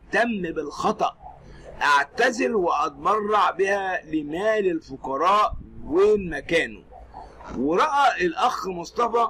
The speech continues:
أكد إن ده في حد ذاته بيحرك الأحداث من بره لعمل فتنة وانقسام في البلد، وجعل البلد في حالة من الفوضى.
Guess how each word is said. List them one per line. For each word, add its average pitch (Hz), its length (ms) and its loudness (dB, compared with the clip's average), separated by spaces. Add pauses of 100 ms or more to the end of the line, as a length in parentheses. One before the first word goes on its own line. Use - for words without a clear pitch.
(640)
أكد 214 400 0 (100)
إن 160 300 -2
ده 247 220 4 (100)
في 381 100 2
حد 202 720 -2 (240)
ذاته 160 560 2 (600)
بيحرك 214 880 0
الأحداث 180 960 0
من 180 300 -6
بره 226 500 2 (400)
لعمل 151 600 2 (100)
فتنة 208 560 -2
وانقسام 175 1120 -2
في 180 60 2
البلد، 147 440 0 (580)
وجعل 175 560 4
البلد 202 520 0 (100)
في 180 220 0
حالة 220 680 0
من 156 240 -6
الفوضى. 127 520 -6